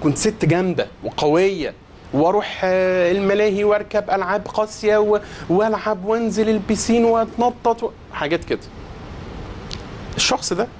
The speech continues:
بيكون اتعرض لبعض المواقف وقرر إن هو يبقى ثابت فيها، متماسك، صلب،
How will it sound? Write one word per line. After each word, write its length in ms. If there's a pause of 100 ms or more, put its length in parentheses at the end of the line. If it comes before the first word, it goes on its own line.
(240)
بيكون 300
اتعرض 500
لبعض 300
المواقف 680 (380)
وقرر 580 (520)
إن 120
هو 220
يبقى 360
ثابت 600
فيها، 220 (1400)
متماسك، 680 (720)
صلب، 440